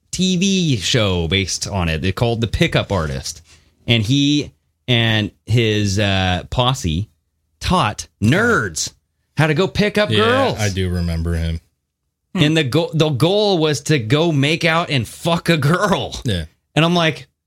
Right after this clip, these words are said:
Speaker 1: could you imagine that show today? No.
Speaker 2: Well, can you imagine that that guy actually got some? 'Cause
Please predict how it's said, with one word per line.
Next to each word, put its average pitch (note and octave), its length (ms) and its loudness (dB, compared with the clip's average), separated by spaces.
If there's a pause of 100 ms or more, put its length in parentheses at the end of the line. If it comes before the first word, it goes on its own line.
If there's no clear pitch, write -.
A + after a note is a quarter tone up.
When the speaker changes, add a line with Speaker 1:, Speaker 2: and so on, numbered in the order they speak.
(140)
Speaker 1:
could F#3 140 0
you D4 100 4
imagine A3+ 420 2
that G#3+ 200 0
show G#3+ 240 0
today? F3+ 460 0 (580)
No. G#4+ 680 0
Speaker 2:
Well, A#2+ 280 -2
can C3+ 140 2
you C3+ 60 2
imagine G#2 320 0
that F2 160 -2
that F#2+ 200 -4
guy F#2 240 -2
actually E2+ 340 -6
got D#2+ 240 -4
some? B2 340 -2 (140)
'Cause E2+ 260 -2